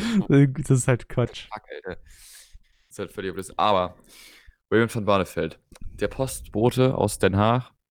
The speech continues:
Speaker 1: <laughs>
Speaker 2: der den Dartsport in Holland geprägt hat wie kein zweiter.
Speaker 1: Auf jeden Fall, ja.
Speaker 2: In irgendeinem Finale war das. Ich weiß nicht welches. War es das Taylor-Finale bei der P D C oder war es ein B D O-Finale?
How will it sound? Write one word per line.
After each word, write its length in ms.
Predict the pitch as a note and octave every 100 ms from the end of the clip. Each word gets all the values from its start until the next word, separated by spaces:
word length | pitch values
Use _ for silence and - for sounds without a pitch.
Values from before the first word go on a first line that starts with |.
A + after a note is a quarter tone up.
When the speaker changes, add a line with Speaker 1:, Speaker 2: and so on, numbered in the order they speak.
| _ _ _ - - -
Speaker 1:
<laughs> 320 | - - B2+ - - _ - - -
Speaker 2:
der 460 | G#2 G#2 G2+ G2+ F2 - _ _ _ _ _ _ _ _ _ _ _ _ _ -
den 140 | G#2 F#2
Dartsport 640 | F#2+ G2 - G2 F#2+ G2 -
in 160 | F2+
Holland 520 | F#2 F#2 F#2 F2+ - - - - G1+ - - -
geprägt 400 | - - G2+ -
hat 140 | F2
wie 60 | F#2+
kein 200 | F2+ E2+
zweiter. 440 | - F#2+ A#2 A#2 C3
Speaker 1:
Auf 100 | -
jeden 140 | F#2+ F#2
Fall, 240 | - F#2+
ja. 160 | - - - - - - - - -
Speaker 2:
In 100 | F#2+
irgendeinem 420 | G#2+ A#2+ A2+ A2
Finale 580 | - - A2+ A#2 B2+ A#2+
war 120 | A#2+
das. 400 | A#2+ C#3+ - - -
Ich 200 | F#2+ -
weiß 260 | G#2 B2+
nicht 160 | A#2 G2+
welches. 540 | A2 G#2 A#2 B2 - -
War 240 | F#2+ A2+
es 120 | C3
das 220 | - G#2+
Taylor-Finale 760 | - A#2+ C3 - B2+ C3 D3 D3 -
bei 120 | G#2
der 80 | A2
P 100 | A2+
D 60 | G#2
C 240 | - B2+
oder 180 | B2 G#2
war 100 | G2
es 120 | -
ein 80 | G2
B 80 | F#2+
D 120 | F#2
O-Finale? 520 | F2+ - F#2 F2+ A#2